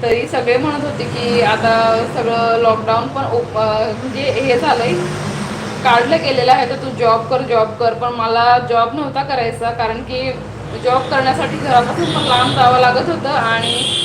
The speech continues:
खूप वेळ पण तिथे द्यावा लागेल असं. आणि मला already कुकिंग करायला पण खूप आवडते, तर त्याच्यामुळे त्याच्यासोबतच मग मी बेकिंग शिकले, तर मग मला केक बनवायला खूप आवडायला लागलं. तर मी केक बनवायला सुरुवात केली. तरी पण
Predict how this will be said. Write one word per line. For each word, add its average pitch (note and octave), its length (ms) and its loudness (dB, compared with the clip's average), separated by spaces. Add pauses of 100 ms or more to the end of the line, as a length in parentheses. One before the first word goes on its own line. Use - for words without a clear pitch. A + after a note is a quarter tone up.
(140)
खूप E4+ 280 -2
वेळ C#4+ 160 2
पण F#4 180 -2
तिथे F4 260 -2
द्यावा A#3 280 4
लागेल A3 280 0
असं. A3 220 -4 (460)
आणि A#3 200 -2
मला C4 240 4
already B3 540 4
कुकिंग E4+ 380 -2
करायला C#4 320 0
पण F4 240 -4
खूप F4+ 180 -2
आवडते, C4 600 0
तर B3+ 240 0
त्याच्यामुळे C4 600 -4
त्याच्यासोबतच D4 640 -4
मग C4+ 200 -8
मी C4 100 -6
बेकिंग A#3+ 440 -6
शिकले, D4 300 -4
तर C4+ 60 -4
मग C4 220 -6
मला A#3+ 340 0 (360)
केक C#4 240 -2
बनवायला C#4 340 0 (100)
खूप F#4 160 -4
आवडायला A#3 340 4
लागलं. A#3 280 2 (380)
तर A#3+ 140 0
मी B3 80 -6
केक B3+ 320 -2
बनवायला B3 300 -2
सुरुवात A#3+ 280 -4
केली. A#3+ 380 -4
तरी A#3+ 200 -2
पण C#4 200 -6